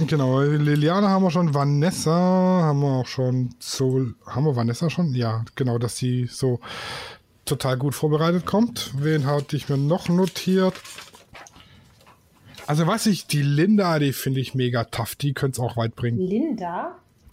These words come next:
Speaker 1: Ja, Linda, das war, als der,
Speaker 2: Ah.
Speaker 1: der Gastjuror gesagt hat, er will mehr Bein sehen.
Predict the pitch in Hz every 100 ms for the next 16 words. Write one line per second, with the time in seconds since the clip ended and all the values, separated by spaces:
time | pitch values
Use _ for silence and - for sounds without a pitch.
0 | - - - - 135 143 151 196 208 143
1 | 139 - 156 180 185 165 - 170 156 147
2 | 147 135 131 175 180 - 190 180 170 160
3 | 165 170 139 135 135 175 160 143 123 120
4 | 143 151 120 113 104